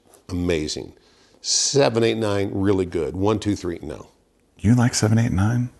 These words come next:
Speaker 2: Ugh.
Speaker 1: Well, I mean,
Speaker 2: Oh, Jimmy, I don't know
Speaker 1: but,
Speaker 2: if we can be friends anymore.
Speaker 1: but, but, but I mean, one, two, three were terrible. I just couldn't do one, two, three.
Speaker 2: Yeah.
Speaker 1: But you four, five, six, great.
Speaker 2: Yeah, I, I agree with
Speaker 1: The
Speaker 2: four,
Speaker 1: best.
Speaker 2: five,
Speaker 1: As a matter of
Speaker 2: six.
Speaker 1: fact, I have 'em on my phone. I can pull 'em up right now and play 'em.
Speaker 2: <laughs>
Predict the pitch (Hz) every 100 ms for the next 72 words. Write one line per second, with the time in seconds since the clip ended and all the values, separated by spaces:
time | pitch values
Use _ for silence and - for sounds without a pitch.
0 | - - - - 135 147 147 123 - -
1 | _ - - - - 69 67 - 73 65
2 | 127 69 131 - 127 120 120 147 143 120
3 | 127 - - 117 127 123 127 143 165 -
4 | 123 92 110 87 76 90 78 - - -
5 | - _ _ - 104 90 - - 90 82
6 | 78 78 82 80 80 62 50 69 60 -
7 | _ _ _ _ _ _ _ 120 107 117
8 | 202 170 101 85 - 87 - - 92 85
9 | 69 50 50 - 58 53 64 - 80 67
10 | 65 64 - - - 67 64 113 104 104
11 | 95 92 101 104 101 95 - 87 76 67
12 | - - 104 92 85 85 85 82 78 65
13 | 71 50 - - - - - - - 165